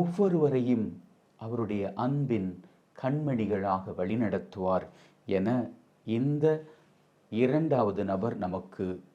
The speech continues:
உணர்த்துகின்றார். மூன்றாவதாக ரூத். இந்த ரூத்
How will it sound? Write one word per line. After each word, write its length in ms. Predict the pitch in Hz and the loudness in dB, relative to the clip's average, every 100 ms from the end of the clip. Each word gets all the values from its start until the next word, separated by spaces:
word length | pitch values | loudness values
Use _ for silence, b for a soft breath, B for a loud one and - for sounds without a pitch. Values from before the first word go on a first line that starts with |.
| - | -8
உணர்த்துகின்றார். 800 | 107 101 - 98 92 87 98 98 - _ _ _ _ _ _ _ _ _ _ _ - | -2 -2 -4 -8 -8 -6 -8 -8 -16 _ _ _ _ _ _ _ _ _ _ _ 6
மூன்றாவதாக 760 | 220 254 170 131 104 110 110 175 127 87 - - _ _ _ _ _ _ _ _ _ _ _ _ _ | 8 10 8 6 8 6 8 6 6 4 -8 -20 _ _ _ _ _ _ _ _ _ _ _ _ _
ரூத். 540 | 113 117 147 147 143 - - _ _ _ _ _ _ _ _ _ _ _ _ _ _ _ _ _ _ _ _ _ _ _ _ _ _ _ _ _ - | -2 4 4 4 -4 -14 -16 _ _ _ _ _ _ _ _ _ _ _ _ _ _ _ _ _ _ _ _ _ _ _ _ _ _ _ _ _ 4
இந்த 220 | 160 156 160 156 156 - - _ _ _ _ 160 | 10 12 12 12 8 0 -18 _ _ _ _ 4
ரூத் 440 | 185 262 294 - | 12 12 12 8